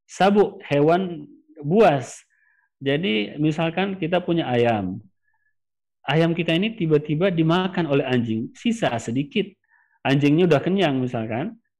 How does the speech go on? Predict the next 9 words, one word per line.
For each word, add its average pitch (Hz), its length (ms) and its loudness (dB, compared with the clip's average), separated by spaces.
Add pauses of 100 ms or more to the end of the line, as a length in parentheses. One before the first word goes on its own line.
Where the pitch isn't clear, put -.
(180)
atau 165 180 2
kita 196 220 0
punya 175 180 2
kambing 160 460 4
lah. 98 260 -6 (480)
Nah, 123 140 -6
kambing 165 420 0
kita 180 240 -2
ini 220 380 -4